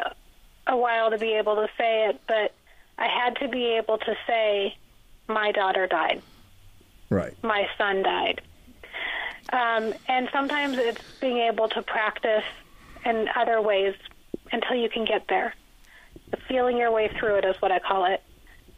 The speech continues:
Speaker 1: You know, I am aware that I'm up. I am aware that I'm awake.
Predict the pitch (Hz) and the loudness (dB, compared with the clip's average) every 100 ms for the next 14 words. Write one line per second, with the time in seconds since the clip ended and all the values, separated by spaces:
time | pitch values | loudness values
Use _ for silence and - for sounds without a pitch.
0 | - 240 214 190 - - 240 233 240 226 | -10 -2 0 0 -2 -2 0 0 2 2
1 | 208 208 214 226 220 208 202 - 226 233 | 2 2 2 2 0 0 0 0 0 0
2 | - - - 226 214 208 208 208 208 196 | -4 -16 -6 -2 0 2 2 2 2 2
3 | 185 185 185 208 | 2 2 0 -2